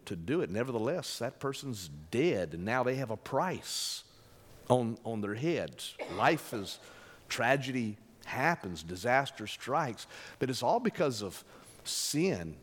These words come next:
and wickedness that entered into this world.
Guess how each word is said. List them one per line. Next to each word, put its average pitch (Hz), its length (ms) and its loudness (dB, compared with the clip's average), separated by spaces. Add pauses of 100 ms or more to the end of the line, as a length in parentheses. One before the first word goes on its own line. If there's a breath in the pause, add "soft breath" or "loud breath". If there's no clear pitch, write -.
(340)
and 107 140 -2
wickedness 110 600 0
that - 200 -8
entered 120 400 -2
into 123 420 -2
this 87 360 -4
world. 117 640 -4